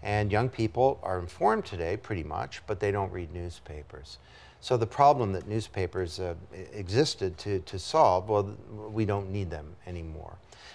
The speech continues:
So, on the other hand, and, and this is a big problem, 'cause we're all on a New York Times death watch, you know, how much longer can it service its debt?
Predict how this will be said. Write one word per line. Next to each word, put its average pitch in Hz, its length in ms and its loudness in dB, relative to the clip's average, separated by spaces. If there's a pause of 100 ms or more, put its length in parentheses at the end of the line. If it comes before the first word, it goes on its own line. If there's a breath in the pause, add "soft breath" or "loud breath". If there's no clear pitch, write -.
So, 147 480 8 (960 loud breath)
on 135 100 6
the 156 80 10
other 226 220 8
hand, 120 480 2 (320)
and, 127 220 0
and 123 220 0
this 123 140 4
is 104 100 -2
a 98 40 -2
big 98 200 0
problem, 147 380 2
'cause 98 220 0
we're 98 80 2
all 107 160 4
on 98 100 -2
a 87 80 -6
New 90 140 -4
York 98 220 0
Times 92 340 -4
death 90 340 -6
watch, 110 380 -4
you 98 60 -12
know, 104 100 -6
how 92 120 -4
much 107 220 -8
longer 104 320 -6
can 95 160 -14
it 82 160 -14
service 98 400 -8
its 80 200 -14
debt? 85 260 -8